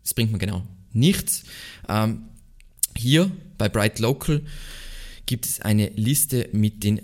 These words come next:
allerwichtigsten Verzeichnissen. Die kannst du einfach für dein Unternehmen durchgehen und dich überall eintragen. Ist schon aussortiert. Dann,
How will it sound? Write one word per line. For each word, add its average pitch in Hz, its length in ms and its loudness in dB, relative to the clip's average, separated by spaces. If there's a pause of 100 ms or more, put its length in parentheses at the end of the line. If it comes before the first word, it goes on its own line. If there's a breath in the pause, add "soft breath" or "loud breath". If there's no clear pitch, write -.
(140)
allerwichtigsten 113 960 2
Verzeichnissen. 143 920 0
Die - 100 -4
kannst - 320 -2
du - 80 -8
einfach 139 360 -2
für 131 160 -2
dein 113 220 2
Unternehmen 110 760 0 (280)
durchgehen 120 520 0
und 104 200 -2
dich 104 120 -4
überall 98 440 -2
eintragen. 139 680 0 (200 loud breath)
Ist 139 220 0
schon 113 180 0
aussortiert. 110 840 -2 (540 loud breath)
Dann, 117 300 6